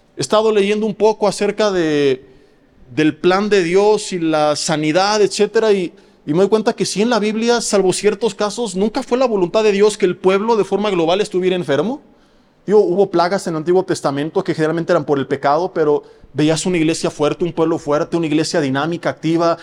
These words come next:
a un Caleb que a sus más de setenta años dice, "Quiero ese monte, todavía sigo fuerte". Y dices, "¿Por qué?". Y, y hoy en día gran parte tiene que ver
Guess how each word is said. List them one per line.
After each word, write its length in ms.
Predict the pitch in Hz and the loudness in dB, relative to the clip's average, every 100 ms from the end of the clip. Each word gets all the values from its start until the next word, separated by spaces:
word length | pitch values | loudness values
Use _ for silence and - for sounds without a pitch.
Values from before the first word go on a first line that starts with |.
| - | -8
a 80 | - | 0
un 140 | 165 165 | 0 0
Caleb 360 | 170 160 170 | -2 0 -2
que 120 | - | -2
a 40 | 165 | -2
sus 180 | - 143 | -2 -2
más 220 | 165 160 | 0 -2
de 80 | 160 | -2
setenta 460 | 160 156 165 156 | -2 -2 -4 -2
años 200 | 170 160 | -2 -2
dice, 220 | 160 160 | -4 -6
"Quiero 180 | 156 170 | -2 -2
ese 140 | 170 151 | 0 -2
monte, 360 | 156 165 165 | 0 0 -2
todavía 300 | 165 170 165 | -2 2 2
sigo 240 | 156 160 143 | 0 -4 -4
fuerte". 540 | 147 160 165 175 175 - - _ - | 0 0 0 -4 -6 -8 -20 _ -6
Y 80 | 143 | -2
dices, 260 | 156 190 | 0 0
"¿Por 220 | 185 156 131 | -2 -6 -6
qué?". 300 | 170 220 240 | -4 -4 -4
Y, 380 | 180 156 127 - | -6 -6 -10 -8
y 100 | 135 | -2
hoy 160 | 170 | 0
en 80 | 175 | 0
día 160 | 165 170 | 0 0
gran 180 | 170 | -2
parte 280 | 160 170 170 | -2 -4 -4
tiene 240 | 170 170 170 | -6 -6 -2
que 120 | 143 | 0
ver 380 | 143 165 180 | 0 0 -4